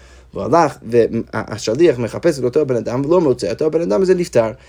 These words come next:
אז עכשיו השאלה מה צריך לעשות עם הכסף. אז תנא קמא בא ואומר, יחזרו למשלח, צריך להחזיר את זה חזרה למשלח. מת המשלח, אם המשלח נפטר, אז ממשיכה הברייתא ואומרת, רבי נתן ורבי יעקב אמרו, יחזרו ליורשי משלח. אז לא רק שמחזירים את זה למשלח, מחזירים את זה אפילו ליורשי המשלח.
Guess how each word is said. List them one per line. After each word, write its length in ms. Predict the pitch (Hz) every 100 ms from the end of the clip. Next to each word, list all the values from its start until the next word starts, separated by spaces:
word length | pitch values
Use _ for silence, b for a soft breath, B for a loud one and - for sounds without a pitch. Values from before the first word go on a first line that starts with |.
| b -
אז 80 |
עכשיו 260 | 117 - 226
השאלה 260 | 196 208 214
מה 160 | 196
צריך 160 | 190 175
לעשות 200 | 175 156
עם 100 | 156
הכסף. 320 | 143 113 113 117 B B -
אז 120 | -
תנא 180 | 104 107
קמא 200 | 175 165
בא 80 | 143
ואומר, 180 | 120 107
יחזרו 500 | 123 131 143 156 226
למשלח, 460 | 208 196 202 190
צריך 200 | 190 170
להחזיר 340 | 160 147 165 220
את 80 |
זה 100 | 175
חזרה 300 | 156 151 160
למשלח. 600 | 165 160 156 139 113 110 - b b b -
מת 300 | 110 151 147
המשלח, 640 | 135 123 107 - 98 127
אם 140 | 151
המשלח 640 | 123 95 101 110 139 117 -
נפטר, 540 | 123 107 - - 87 135 b b -
אז 280 | 65 -
ממשיכה 360 | - 104 - 185
הברייתא 280 | 165 135 127
ואומרת, 300 | 110 104 110
רבי 220 | 120 113
נתן 260 | 120 190 180
ורבי 240 | 143 139 127
יעקב 340 | 151 160 127
אמרו, 300 | 95 107 127
יחזרו 460 | 135 131 123 135 151
ליורשי 380 | 156 247 -
משלח. 380 | 220 185 165 135
אז 80 | 127
לא 180 | 156 151
רק 100 | 139
שמחזירים 960 | 120 117 - - - 117 107 - 127 139
את 40 |
זה 100 | 120
למשלח, 380 | 110 101 73 135
מחזירים 280 | 160 156 175
את 60 | 175
זה 60 |
אפילו 220 | 175 185 180
ליורשי 400 | 180 170 - 175
המשלח. 480 | 160 147 139 127